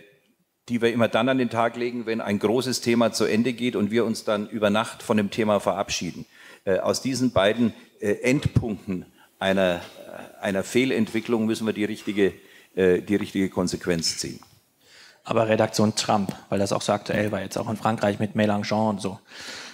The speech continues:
Speaker 2: Mélenchon wurde drei Tage vor der Wahl das erste Mal in den Tagesthemen erwähnt in einem Kommentar-Halbsatz von Sonja Mikic, glaube ich. Hätte man das nicht früher, also in Amerika hat man eine Redaktion Trump aufgebaut, hast du gesagt. Ich hätte jetzt gesagt,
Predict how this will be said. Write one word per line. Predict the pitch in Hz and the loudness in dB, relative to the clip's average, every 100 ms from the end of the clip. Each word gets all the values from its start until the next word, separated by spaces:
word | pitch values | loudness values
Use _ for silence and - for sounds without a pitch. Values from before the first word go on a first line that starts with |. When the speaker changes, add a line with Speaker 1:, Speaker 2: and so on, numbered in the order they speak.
| - | -2
Speaker 2:
Mélenchon | 120 127 120 139 123 | 0 2 2 2 4
wurde | 123 123 120 127 127 - - - _ _ | 2 4 2 2 0 -8 -20 -20 _ _
drei | - 113 147 | -6 0 0
Tage | - 135 131 | 0 -4 -4
vor | 131 123 | 0 2
der | 120 117 | 2 4
Wahl | 113 120 | 2 2
das | 117 | -2
erste | - 139 - 131 | -4 -4 -2 -2
Mal | 117 120 | 0 0
in | 117 | 0
den | 113 | 0
Tagesthemen | 123 120 123 120 120 | 0 -2 -4 -4 -2
erwähnt | 110 113 110 120 | -2 0 2 2
in | 104 - | -2 -2
einem | 113 113 | -4 -4
Kommentar-Halbsatz | - 113 110 - 113 113 110 107 104 - 98 - - - - _ - _ | -2 -2 -2 0 2 2 0 0 0 0 -2 -2 -4 -4 -14 _ -20 _
von | - 107 | -4 0
Sonja | 101 101 104 | 0 0 -2
Mikic, | 101 101 - 95 - | -2 -4 -6 -6 -4
glaube | 85 92 | -4 -4
ich. | 107 - - - - - - - | -8 -14 -18 -20 -14 -12 -12 -12
Hätte | - 117 | -4 -2
man | 123 117 | 2 2
das | 113 - | 2 2
nicht | 117 117 - | 0 0 -8
früher, | - - - 117 123 131 135 135 - _ - - - - | -10 -14 -4 0 4 4 2 -2 -10 _ -20 -20 -20 -8
also | 120 120 | -2 0
in | 117 131 | 0 0
Amerika | 127 139 | 0 0
hat | 131 | -2
man | 131 120 | 0 0
eine | 120 | 2
Redaktion | 120 - 113 107 | 0 0 -2 0
Trump | 139 151 | -2 2
aufgebaut, | 143 - 139 147 | 0 0 -2 -2
hast | 147 - | -2 -4
du | |
gesagt. | 143 135 135 120 | 0 2 2 0
Ich | - | -2
hätte | 120 | 0
jetzt | 117 - | -2 -2
gesagt, | 117 110 113 | 2 2 0